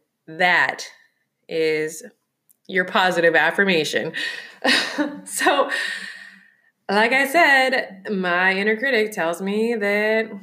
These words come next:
I am dumb and that no one cares what I have to say. And I am so afraid that that's true because I, <sighs> like I said, I've got a lot to say. So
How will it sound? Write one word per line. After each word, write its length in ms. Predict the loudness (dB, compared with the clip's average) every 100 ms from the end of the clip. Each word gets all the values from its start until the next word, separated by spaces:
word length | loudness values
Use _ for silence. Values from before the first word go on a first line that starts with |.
| -18 _ -10
I 260 | -6 -2 -2
am 580 | -2 -6 -4 -2 -2 0
dumb 420 | 2 2 2 0
and 240 | -2 -4
that 200 | -6 -8
no 220 | -10 -10 -6
one 340 | -6 -4 -6
cares 320 | -6 -4 -2
what 120 | 0
I 100 | 0
have 240 | 0 0 0
to 100 | -4
say. 460 | -2 2 4 4
And 120 | 4 2
I 160 | 2
am 200 | 0 -2 -4 -8 -14 _ _ _
so 380 | -6 0 4 4
afraid 320 | 4 4 4
that 80 | 2
that's 300 | 0 0 -4
true 260 | 0 4 6
because 500 | 4 2 0 -2 -12 _ -20 _ _ _ _ _ _ _ _ _
I, 560 | 2 2 2 0 -2 -4 -6 -8 -10
<sighs> 280 | -14 -12 -10
like 140 | -6
I 60 | -4
said, 180 | 0
I've 120 | 0 0
got 120 | 0
a 40 |
lot 180 | 2 0
to 60 | -2
say. 260 | -2 -4 -6 -18 -18 -16 -4
So 480 | 2 4 4 2